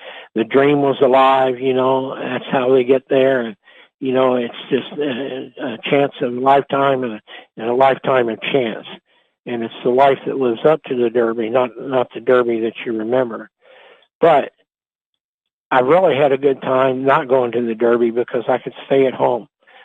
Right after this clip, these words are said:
I could barbecue. I can do all the things, have the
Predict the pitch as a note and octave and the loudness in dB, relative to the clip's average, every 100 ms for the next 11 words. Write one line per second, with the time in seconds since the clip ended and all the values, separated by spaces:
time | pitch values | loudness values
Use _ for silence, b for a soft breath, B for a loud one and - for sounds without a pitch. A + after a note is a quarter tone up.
0 | b C#3 B2+ A#2+ C3+ C3+ B2+ A#2 - A#2+ | b -4 0 2 4 2 2 -4 -2 0
1 | A#2+ B2 - G#2+ G2+ B B B _ C#3 | 0 0 -4 -10 -12 B B B _ 2
2 | C3+ C3+ B2 A#2 C#3 B2+ A2+ D3 C3 B2 | 4 4 2 -2 0 0 0 2 2 0